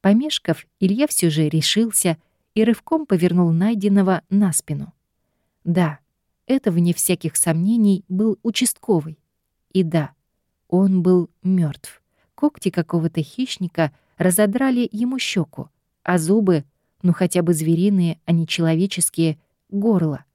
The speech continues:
вырвав из него большой кусок прямо посередине, где раньше было адамово яблоко. Тело окоченело, и на лице замерло выражение ужаса. Глаза широко раскрыты,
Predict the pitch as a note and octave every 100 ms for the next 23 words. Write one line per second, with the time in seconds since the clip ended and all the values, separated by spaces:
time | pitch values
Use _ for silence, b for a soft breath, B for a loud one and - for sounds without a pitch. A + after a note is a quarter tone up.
0 | _ - E3 G3 G#3 F3+ - F#3+ E3+ E3+
1 | F#3 A3 E3+ D3+ E3+ D#3+ D#3+ - G3+ -
2 | _ F3 F3+ F3 F#3+ - G3+ G3 F3 D#3+
3 | D#3 _ _ _ - E3+ F3+ E3 F3+ F#3+
4 | - D#3 - _ _ F3 G3 G3+ F#3 -
5 | E3+ D#3+ E3 D#3+ E3 D#3+ D#3 C#3+ C3 -
6 | - _ _ _ _ - A3+ C#4 C#4 C4
7 | A3+ - B3 - C4 F#3+ D3+ - _ _
8 | _ - G3 F#3+ F#3+ F#3+ C4 A#3 F3+ G3+
9 | F#3+ F3+ F3 - F3 F#3+ F3 F3 F3 F#3
10 | - G3 D3+ D3+ - - _ _ - E3+
11 | G3 G3 C#4 - E3 D#3 D3+ D3 - -
12 | G3 - E3+